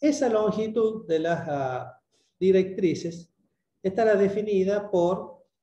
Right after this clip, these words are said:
una ecuación, ¿sí? Las ecuaciones de las directrices estarán en función de quién, de la coordenada A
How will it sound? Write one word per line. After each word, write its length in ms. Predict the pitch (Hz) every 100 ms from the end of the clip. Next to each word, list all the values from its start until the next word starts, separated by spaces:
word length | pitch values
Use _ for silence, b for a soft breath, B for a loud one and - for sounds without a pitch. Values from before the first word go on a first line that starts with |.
| _ _ _ _
una 260 | 165 156 143
ecuación, 840 | 143 151 156 - 262 208 - - _ _ _ -
¿sí? 160 | 170
Las 160 | 139 139
ecuaciones 600 | 135 143 143 180 170 147
de 120 | 147
las 160 | 139 147
directrices 880 | 170 190 - 156 127 151 - _
estarán 320 | 147 190 190 165
en 60 |
función 420 | 160 156 156 151
de 160 | 139 131
quién, 200 | 113 107
de 120 | 123
la 160 | 131 -
coordenada 540 | 160 165 170 180 180
A 380 | 190 202 220 -